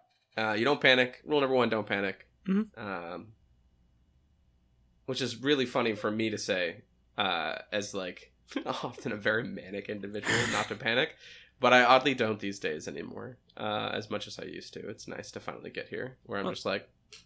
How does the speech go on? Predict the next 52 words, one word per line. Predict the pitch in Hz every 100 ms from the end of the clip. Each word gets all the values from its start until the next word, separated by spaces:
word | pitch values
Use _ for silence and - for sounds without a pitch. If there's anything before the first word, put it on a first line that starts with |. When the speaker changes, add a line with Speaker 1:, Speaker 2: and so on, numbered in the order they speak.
| _ _ 170
Speaker 1:
"All |
right, | 110 - _ _ -
not | 160 160
everything | 131 107
has | 113 98
to | -
end. | 87 87 - - 147
I'll | 139
be | 110
okay." | 95 113 - _ _ _ _ _ _ -
Speaker 2:
Well, | 262
that | 135
might | 123
be | 117
because | 113 117
you're, | 113 113 117 - - -
you've | 127
seen | - 151 139
Panic, | 107 104 107
and | 113
you're | 113
like, | 113 -
"Well, | 294
this | 208
doesn't | 202 190 175
really | 185 185 175 _ - _ _ _ -
warrant | 208 202 101
it." | -
So | - 117 113 - - 180
Speaker 1:
Oh, | 117 120
Speaker 2:
don't | 233
Speaker 1:
it's |
Speaker 2:
worry. | 226 156
Speaker 1:
not | 104 101
a | - _ _ -
Speaker 2:
Don't | 233
worry, | 220
guys. | 160 208 202
Like, | 123
it, | 120 -
it | - 135
could | - 214
be |
worse. | 262 320 - - -
Like, | 104 104 - - -
we, | - 127
here | 139 220
we | 247
are. | 247 294
It, | 208 185 -
don't | 160 196
worry. | 202 233 285